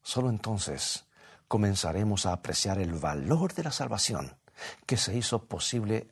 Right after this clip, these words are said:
aquel día, el don que ahora es nuestro, con solo pedirlo. Sería inconcebible que pudiéramos rechazarlo. Así que, escucha este canto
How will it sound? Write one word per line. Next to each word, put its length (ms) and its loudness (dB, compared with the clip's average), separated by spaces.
aquel 420 0
día, 420 0
el 240 4
don 300 4
que 160 -4
ahora 240 2
es 120 -4
nuestro, 600 -2
con 240 -4
solo 280 0
pedirlo. 520 -6
Sería 600 4
inconcebible 1080 0
que 120 2
pudiéramos 480 0
rechazarlo. 720 -4
Así 280 0
que, 460 0
escucha 360 -2
este 140 -2
canto 480 -6